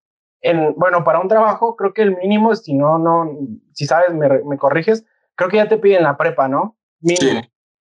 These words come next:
Speaker 1: ¿Estás
Speaker 2: Sí.
Speaker 1: de acuerdo que en un futuro te van a pedir ya mínimo la licenciatura? O sea, la verdad, porque, güey, imagínate, obviamente,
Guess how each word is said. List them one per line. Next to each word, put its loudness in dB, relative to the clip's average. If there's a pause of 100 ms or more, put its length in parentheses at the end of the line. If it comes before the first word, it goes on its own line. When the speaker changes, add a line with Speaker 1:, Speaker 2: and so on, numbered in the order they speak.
(320)
Speaker 1:
¿Estás -2
Speaker 2:
Sí. -2
Speaker 1:
de 2
acuerdo 0
que -2
en 0
un 0
futuro 0 (480)
te 0
van 2
a -2
pedir 0
ya 2
mínimo 2
la 2
licenciatura? -4 (720)
O -14
sea, -2 (340)
la 0
verdad, 0
porque, -2
güey, 0
imagínate, -2 (300)
obviamente, 0